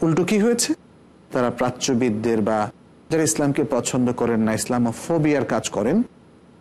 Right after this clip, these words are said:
ইসলামের ব্যাপারে ভীতি সঞ্চারিত করেন মানুষের মনে,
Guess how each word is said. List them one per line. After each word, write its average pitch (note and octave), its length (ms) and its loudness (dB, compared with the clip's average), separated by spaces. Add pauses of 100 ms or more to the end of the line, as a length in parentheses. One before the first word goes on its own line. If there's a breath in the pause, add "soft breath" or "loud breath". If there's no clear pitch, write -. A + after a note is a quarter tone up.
(120)
ইসলামের A#2+ 380 0
ব্যাপারে A2+ 280 -2
ভীতি B2 460 0 (480)
সঞ্চারিত D#3+ 600 0
করেন A#2+ 260 0
মানুষের A2 420 0
মনে, A2 300 -2